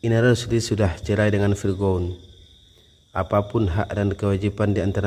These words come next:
mereka, itu adalah kesepakatan mereka. Kenapa Eva Manurung dan Feby Karol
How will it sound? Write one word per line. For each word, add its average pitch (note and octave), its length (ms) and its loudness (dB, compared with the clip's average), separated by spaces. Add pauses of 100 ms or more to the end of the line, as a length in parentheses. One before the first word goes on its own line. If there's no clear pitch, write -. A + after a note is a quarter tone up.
mereka, G2 480 -2
itu G2+ 240 -2
adalah G2+ 240 -2
kesepakatan G2+ 640 -2
mereka. F2+ 480 -4 (720)
Kenapa G#2+ 480 2
Eva G#2 240 0
Manurung G2 640 0 (640)
dan F#2 400 0
Feby A2 320 -2
Karol G2 560 -2